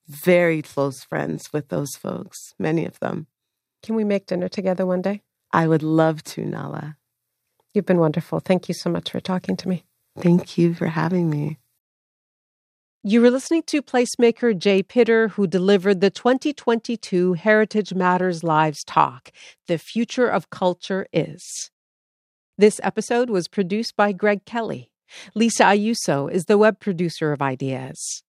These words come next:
Speaker 2: Technical production, Danielle Duval. Special thanks to the audio and stage crews at the Winter Garden Theater for all their help in recording the event.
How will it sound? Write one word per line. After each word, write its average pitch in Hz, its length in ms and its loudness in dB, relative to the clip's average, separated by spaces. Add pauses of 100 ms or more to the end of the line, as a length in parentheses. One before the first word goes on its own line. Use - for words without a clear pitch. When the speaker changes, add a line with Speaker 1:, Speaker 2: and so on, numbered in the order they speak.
(140)
Speaker 2:
Technical 196 480 -2
production, 208 800 -4
Danielle 180 340 2
Duval. 139 560 -6 (460)
Special - 400 0
thanks 143 380 -2
to - 140 -4
the 175 220 0
audio 214 440 4
and 180 160 2
stage 214 420 0
crews 165 320 -2
at 175 120 -2
the 180 80 0
Winter 208 340 0
Garden 214 400 2
Theater 151 400 0
for 165 320 -4
all 240 180 2
their 262 140 -2
help 160 320 -2
in 170 120 -2
recording 156 500 -2
the 151 180 -4
event. 127 520 -8